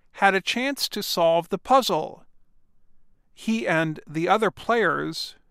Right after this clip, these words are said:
were given a clue to think of the name of a famous play. All Kevin had to do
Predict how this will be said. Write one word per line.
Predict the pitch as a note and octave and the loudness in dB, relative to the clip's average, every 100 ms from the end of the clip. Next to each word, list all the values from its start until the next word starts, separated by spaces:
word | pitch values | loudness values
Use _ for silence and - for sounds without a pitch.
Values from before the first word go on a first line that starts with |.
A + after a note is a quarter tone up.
| - | -8
were | E3 F3 | -2 2
given | C#3+ A3+ C#4 B3 | 4 2 2 -2
a | - | -4
clue | - C#4+ C#4 E3+ C#3 - _ _ _ _ - - _ _ _ - _ - - | -4 0 2 2 0 -10 _ _ _ _ -20 -20 _ _ _ -20 _ -20 -14
to | - E3 | -4 -4
think | - A3+ A#3 | -2 -2 0
of | A3+ E3+ | 0 0
the | F3+ | 0
name | F3+ B3+ G#3+ F3 E3+ F#3 | 0 0 0 -2 -4 -6
of | - D3 D3+ | -6 -6 -4
a | D#3 | -8
famous | - A#3+ A#3 E3 D3 - | -4 -4 -2 -4 -6 -10
play. | - A#3 G3 C#3+ C3+ D3+ - - _ _ _ _ _ _ - - _ _ | -2 0 2 0 -6 -14 -20 -20 _ _ _ _ _ _ -20 -20 _ _
All | - D#3+ D#3+ | 2 4 4
Kevin | - - A#3 G#3+ F#3+ | 0 0 0 2 -4
had | - G3 F#3 | 0 0 0
to | - | -4
do | D#3 C4 B3 G#3 G#3+ G#3+ | -6 -2 2 2 0 -6